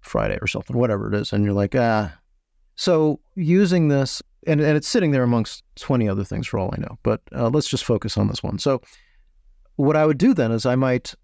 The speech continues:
turn that into a project, the report, and I would have instead a task in there that would say, "Continue writing report."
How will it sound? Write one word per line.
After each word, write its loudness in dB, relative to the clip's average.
turn 2
that 2
into 0
a 2
project, -2
the -2
report, -2
and 2
I 2
would 2
have 2
instead 0
a -2
task -2
in 2
there 0
that 0
would -2
say, 2
"Continue 0
writing -4
report." -12